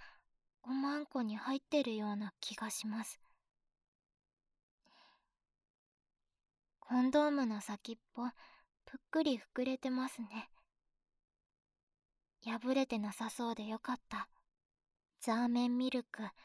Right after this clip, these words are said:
たっぷり溜まってます。水風船みたいです。おちんぽ、こんなに気持ちよくなってくれたのですね。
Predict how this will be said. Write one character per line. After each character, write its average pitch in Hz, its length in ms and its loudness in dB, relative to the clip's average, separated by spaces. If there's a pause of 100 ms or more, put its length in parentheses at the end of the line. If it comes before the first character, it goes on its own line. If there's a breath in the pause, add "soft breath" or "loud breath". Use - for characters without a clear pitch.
(360 soft breath)
た 247 140 0
っ - 120 -4
ぷ 302 140 4
り 294 160 4
溜 208 140 -6
ま 220 160 -2
っ - 20 -16
て 233 160 -6
ま 226 180 0
す。 - 160 -10 (1200)
水 247 340 6
風 320 280 6
船 247 280 2
み 214 140 -4
た 214 180 -6
い 208 60 -8
で 196 180 -10
す。 - 240 -16 (2250)
お 220 100 -8
ち 247 260 -2
ん 262 80 -2
ぽ、 - 160 -8 (560 soft breath)
こ 285 160 0
ん 302 80 0
な 311 120 2
に 311 160 0
気 - 140 -2
持 311 160 4
ち - 160 -2
よ 320 140 6
く 262 100 0
な 226 140 -2
っ 226 40 -6
て - 160 -6
く - 160 -10
れ 220 140 -8
た 233 160 0
の 214 140 0
で 196 140 -8
す - 140 -14
ね。 233 280 -8